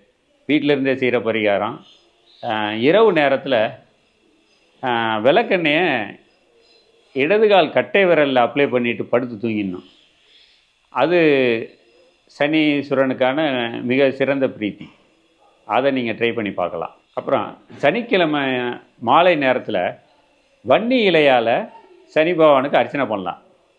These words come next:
வன்னி இலையால அர்ச்சனை பண்ணீங்கன்னாக்கா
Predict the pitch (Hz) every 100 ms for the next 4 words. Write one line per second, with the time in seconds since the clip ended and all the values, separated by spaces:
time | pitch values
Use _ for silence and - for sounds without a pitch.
0 | _ _ _ _ _ _ _ _ _ 117
1 | 156 190 160 147 135 123 113 131 131 113
2 | 110 107 107 107 170 143 107 87